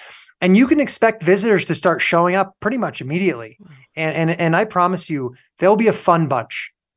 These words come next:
Speaker 1: They, you know, R Vers are, they're travelers, so they're already happy. They're on the road, living their best lives. It's gonna be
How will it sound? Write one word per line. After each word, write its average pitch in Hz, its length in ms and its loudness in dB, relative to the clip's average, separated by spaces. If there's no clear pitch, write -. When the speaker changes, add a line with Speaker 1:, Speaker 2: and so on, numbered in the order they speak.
Speaker 1:
They, 156 100 -2
you 156 60 -4
know, 156 100 -4
R 175 200 0
Vers 165 440 0
are, 139 180 -4
they're 135 160 -8
travelers, 170 760 -2
so - 120 -16
they're 139 180 -2
already 208 220 0
happy. 156 400 -6
They're 127 200 -4
on 202 160 -2
the 185 80 -4
road, 160 280 -2
living 151 280 -6
their 170 100 -4
best 151 300 -2
lives. 123 560 -2
It's 202 220 -10
gonna 240 180 -2
be 214 460 -2